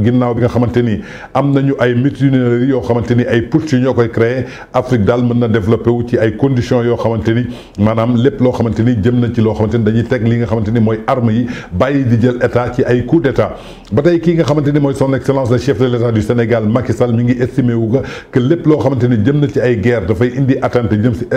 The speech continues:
stabilité constitutionnelle, ba noppi day joxe benn mauvaise perception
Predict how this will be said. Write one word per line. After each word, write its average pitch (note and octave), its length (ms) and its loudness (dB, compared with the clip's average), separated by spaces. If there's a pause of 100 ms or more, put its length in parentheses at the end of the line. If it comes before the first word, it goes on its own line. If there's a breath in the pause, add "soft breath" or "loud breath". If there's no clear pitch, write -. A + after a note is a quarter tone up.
stabilité A#2 580 0 (400 loud breath)
constitutionnelle, C3 640 0
ba A#2 100 2
noppi B2 220 0
day B2 180 2
joxe A#2+ 220 2
benn A2+ 240 0
mauvaise B2 320 0
perception B2+ 580 0